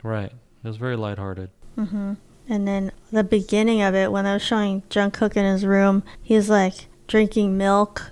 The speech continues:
Speaker 2: and then rock and roll. It's like, it looked like a Got Milk ad when he was, like, drinking the milk and then he had a mustache and he had to, like, wipe it off. Like, I think that was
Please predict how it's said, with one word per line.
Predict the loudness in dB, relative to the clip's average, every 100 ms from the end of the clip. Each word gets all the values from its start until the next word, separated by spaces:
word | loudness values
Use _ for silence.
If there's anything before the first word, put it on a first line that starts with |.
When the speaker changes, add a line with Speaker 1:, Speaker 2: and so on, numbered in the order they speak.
| -12 -4
Speaker 2:
and | -2
then | -2 -4 -8
rock | -4 -2 0
and | -2 -2
roll. | 0 0 0
It's | -2 -4
like, | -4 -8 -6
it | 2 6
looked | 8
like | 10 10
a | 8
Got | 4 0 0
Milk | 0 -2 0
ad | -2 -2 -2
when | -2
he | 0 0
was, | 0
like, | 0 -2 _ _ -4
drinking | -2 -2 -2
the | 0
milk | 2 2 2
and | -2
then | 0
he | 0
had | 0
a | 0
mustache | 0 -2 -2 -2 -2 -6 -10 -18 _
and | -12
he | -10
had | -10
to, |
like, | -10 -10 -12 -12
wipe | -8 -8 -6
it |
off. | -6 -6 -6
Like, | -8 -8 -12 _ -6
I |
think | -4 -2
that | 0
was | -2